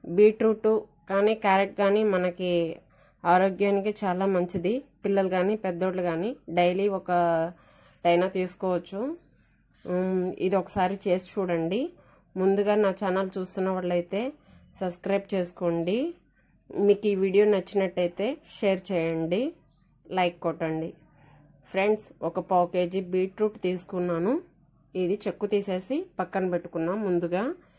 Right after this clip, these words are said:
దీన్ని కట్ చేసుకోవాలి. జీడిపప్పు, యాలకులు, పంచదార, నెయ్యి, పిస్తా పప్పు కూడా వేసుకోవచ్చండి ఉంటే.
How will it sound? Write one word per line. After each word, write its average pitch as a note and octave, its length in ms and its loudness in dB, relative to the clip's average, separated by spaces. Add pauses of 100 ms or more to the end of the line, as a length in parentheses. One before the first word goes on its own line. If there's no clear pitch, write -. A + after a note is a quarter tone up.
(400)
దీన్ని F3 320 4 (720)
కట్ F3 220 0
చేసుకోవాలి. F3 540 -4 (1600)
జీడిపప్పు, G3+ 560 2 (2250)
యాలకులు, F#3 500 2 (640)
పంచదార, F#3 560 0 (1500)
నెయ్యి, F#3 500 2 (680)
పిస్తా G3 340 -2
పప్పు G3+ 300 -4
కూడా G#3 200 2
వేసుకోవచ్చండి F3+ 800 -2 (140)
ఉంటే. F#3 260 0